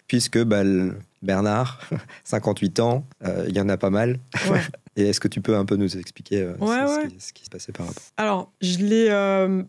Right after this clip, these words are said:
Speaker 2: bien vécu relativement, et c'est grâce à Skyblog. Parce que quand t'as seize ans et que t'es surexposé, parce que quand t'es Blogstar, t'es en page d'accueil, comme je l'ai dit, de Skyblog, skyrock point F M,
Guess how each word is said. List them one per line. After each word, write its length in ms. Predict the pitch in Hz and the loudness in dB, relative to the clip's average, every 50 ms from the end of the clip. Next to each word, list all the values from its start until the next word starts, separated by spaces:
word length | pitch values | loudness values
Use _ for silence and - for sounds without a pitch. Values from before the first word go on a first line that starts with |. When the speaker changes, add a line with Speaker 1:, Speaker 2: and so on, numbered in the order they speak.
| - - - | -10 -8 -2
Speaker 2:
bien 220 | 208 233 285 381 | 0 0 2 2
vécu 380 | 330 302 294 - - 226 240 254 - | 2 0 0 0 -2 -4 -4 -4 -2
relativement, 760 | - 196 190 202 196 196 196 - 190 190 196 202 240 269 - - | 0 0 2 2 0 0 -2 -2 0 0 2 2 2 2 0 0
et 40 | 202 | -2
c'est 160 | 185 - 180 | -2 -2 -2
grâce 220 | 185 202 240 - 202 | -2 -2 -2 -2 -2
à 40 | |
Skyblog. 500 | 190 - 202 185 175 165 165 - 180 - - _ _ | -2 0 0 0 0 0 -2 -4 -6 -8 -12 _ _
Parce 220 | - 202 202 196 - | -2 -2 -2 -2 -2
que 160 | - 262 269 | -2 -2 -2
quand 180 | 269 240 208 | 0 0 0
t'as 140 | 190 196 180 | 0 0 -2
seize 300 | 180 - - 233 202 196 | 0 0 0 2 2 2
ans 260 | 226 226 226 226 - - | 2 2 2 0 0 -2
et 80 | 196 185 | -2 -2
que 120 | - 180 | -2 -4
t'es 180 | 170 - - 185 | -4 -4 -6 -6
surexposé, 840 | - - - - 262 262 254 - - - 240 233 202 226 233 226 | -6 -6 -4 -2 0 0 0 -2 -2 -2 -2 0 2 0 0 0
parce 120 | 226 - - | -2 -6 -6
que 80 | - | -6
quand 220 | 180 - 220 233 226 | -4 -2 -2 -2 0
t'es 140 | 240 233 | 0 0
Blogstar, 580 | 202 208 202 202 - - 220 214 208 185 180 196 - _ _ | 0 0 -2 -2 -2 -2 -2 -2 -2 -4 -6 -10 -12 _ _
t'es 100 | - 190 | -4 -2
en 100 | 180 170 | -2 -2
page 240 | 165 - 190 190 170 | 0 -2 -2 0 0
d'accueil, 480 | 185 185 185 - 202 196 196 180 170 190 196 - | 0 -2 0 0 0 0 0 0 -2 -6 -8 -6
comme 200 | - 170 180 170 | -4 -4 -4 -2
je 60 | 170 | -2
l'ai 100 | 180 180 | -2 -2
dit, 240 | 165 175 196 196 - _ _ - | 0 -2 -2 -4 -4 _ _ -12
de 180 | 170 165 185 | -6 -4 -2
Skyblog, 720 | 175 - - - - 180 180 165 175 190 202 196 165 165 - | -2 -4 -4 -4 -2 -2 0 0 2 2 2 2 0 -2 -4
skyrock 800 | - - - - - 214 196 185 185 156 190 233 233 - - 170 160 | -6 -8 -10 -6 -2 0 0 0 0 2 0 0 0 0 -4 -6 -8
point 220 | - - 180 - - 175 | -6 -6 -6 -4 -4 -6
F 120 | 175 - 220 | -4 -2 -2
M, 280 | 226 214 170 156 156 | -2 0 -2 -2 -4